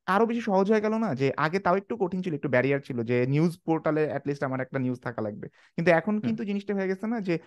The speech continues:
Speaker 1: আমার টাকা থাকলেই আমি ইয়া করতে পারবো, আমি একজন পাবলিক ফিগার
Speaker 2: হুম।
Speaker 1: হইতে পারবো। তো মানুষের
Speaker 2: হুম।
Speaker 1: পারসেপশন তো ওইটাই যে পাবলিক ফিগার মানে তার নামের পাশে একটা ব্লু টিক থাকবে। সাপোজ আজকে যদি, আহ, তাসনিয়া ফারিনের একটা ব্লু টিক আছে,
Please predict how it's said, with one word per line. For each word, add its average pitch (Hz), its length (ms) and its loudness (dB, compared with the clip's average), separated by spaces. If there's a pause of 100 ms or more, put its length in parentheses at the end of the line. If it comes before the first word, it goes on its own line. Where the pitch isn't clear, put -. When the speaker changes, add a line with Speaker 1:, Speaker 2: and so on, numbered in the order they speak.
Speaker 1:
আমার 165 240 2
টাকা 220 200 -2
থাকলেই 226 340 0
আমি 170 220 -2
ইয়া 135 240 0
করতে 120 240 -4
পারবো, 120 60 2
আমি 131 100 2
একজন 143 160 -4
পাবলিক 135 300 0
ফিগার 113 240 0
Speaker 2:
হুম। 113 40 -2
Speaker 1:
হইতে 110 140 -6
পারবো। 82 280 -10 (240)
তো 151 100 -2
মানুষের 160 280 2
Speaker 2:
হুম। 220 100 0
Speaker 1:
পারসেপশন 208 420 -2
তো 240 100 -4
ওইটাই 180 220 0
যে 127 160 0
পাবলিক 151 380 -2
ফিগার 196 200 -2
মানে 190 180 -6
তার 175 140 -4
নামের 139 200 -4
পাশে 131 160 -4
একটা 139 100 -4
ব্লু 123 180 -2
টিক 120 200 -6
থাকবে। 110 260 -8 (320)
সাপোজ 139 340 2
আজকে 131 300 -4
যদি, 123 360 -2 (240)
আহ, 120 440 4
তাসনিয়া 185 320 0
ফারিনের 165 300 -6
একটা 156 140 -2
ব্লু 151 180 -2
টিক 160 180 -6
আছে, 170 300 -4